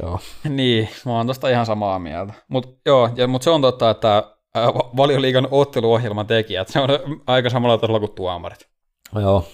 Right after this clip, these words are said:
Speaker 1: aika hirveätä kuraa se on ollut. Siitä nyt on puhuttu tässä jo aikaisemminkin. Mut tota, mm, no eihän siinä mitään muuta, mut sit jää vaan pelejä, pelejä katsomatta välillä.
Speaker 2: Niin.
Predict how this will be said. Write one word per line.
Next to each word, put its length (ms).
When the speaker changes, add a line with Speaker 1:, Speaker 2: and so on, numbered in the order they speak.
Speaker 1:
aika 240
hirveätä 400
kuraa 340
se 100
on 100
ollut. 320
Siitä 200
nyt 120
on 100
puhuttu 380
tässä 260
jo 100
aikaisemminkin. 640
Mut 180
tota, 300
mm, 200
no 140
eihän 140
siinä 140
mitään 300
muuta, 300
mut 140
sit 160
jää 180
vaan 160
pelejä, 340
pelejä 260
katsomatta 540
välillä. 300
Speaker 2:
Niin. 340